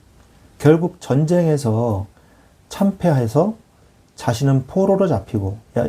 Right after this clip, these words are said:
예루살렘 성벽은 파괴되고 성전과 왕궁의 보물도 빼앗기는 치욕을 당하게 됩니다. 북이스라엘 왕에게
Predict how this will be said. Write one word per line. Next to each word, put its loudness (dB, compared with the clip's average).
예루살렘 2
성벽은 -2
파괴되고 0
성전과 0
왕궁의 0
보물도 -2
빼앗기는 0
치욕을 2
당하게 -2
됩니다. -6
북이스라엘 2
왕에게 -2